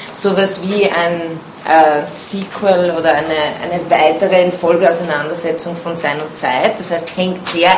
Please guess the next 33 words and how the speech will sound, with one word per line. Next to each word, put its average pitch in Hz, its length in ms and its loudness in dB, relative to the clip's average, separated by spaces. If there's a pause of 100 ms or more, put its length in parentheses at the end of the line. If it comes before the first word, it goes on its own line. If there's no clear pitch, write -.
eng 165 280 -4
mit 165 200 -10
diesen 185 280 -8
Thesen 165 380 -4
zusammen. 151 720 -8 (360)
Und 190 160 0
mir 190 100 2
scheint 170 280 0
das 185 160 -4
auch, 170 240 2 (160)
äh, 165 280 6 (420)
für 190 100 -4 (180)
unsere 208 560 2
Arbeit 185 360 4
hier 180 140 -2
jetzt 175 160 -4
fruchtbarer, 175 580 0
dass, - 340 -8
wenn 180 240 0
wir 185 80 2
es 185 100 0
vor 175 140 -2
einem 160 300 0
anderen 190 440 0
Hintergrund 190 480 -4
als 170 140 -4
dem 180 180 -8
Text 170 300 -4
selbst 170 380 -4
lesen, 185 260 -2 (400)
das 175 140 -6
vor 185 160 2
sein, 160 220 -2